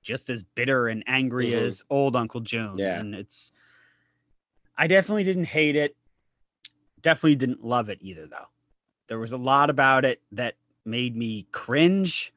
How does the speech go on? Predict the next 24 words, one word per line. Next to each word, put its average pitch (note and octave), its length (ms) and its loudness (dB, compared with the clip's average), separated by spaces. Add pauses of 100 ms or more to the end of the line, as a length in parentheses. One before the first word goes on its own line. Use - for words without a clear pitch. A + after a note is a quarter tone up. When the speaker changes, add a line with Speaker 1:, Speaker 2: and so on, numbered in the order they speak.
Speaker 1:
I E3 120 0
would F#3 180 0
say, G3 580 2
Speaker 2:
Mm-hmm. A#2 160 -4
Speaker 1:
where A#2+ 100 4
I A#2 100 4
thought C#3 240 2
they D3+ 80 0
were B2+ 120 2
trying C3 300 2
to, B2 80 0
like, A2 240 -2
force - 640 0
in D3+ 440 2
too C#3+ 200 -2
many C#3+ 300 2
references. D3 800 0
And B2 140 -2
it - 60 -2
Speaker 2:
Yeah. D#2+ 160 -2
Speaker 1:
was - 60 -6
every D3 280 0
time, D#3 320 2
like, C3 260 0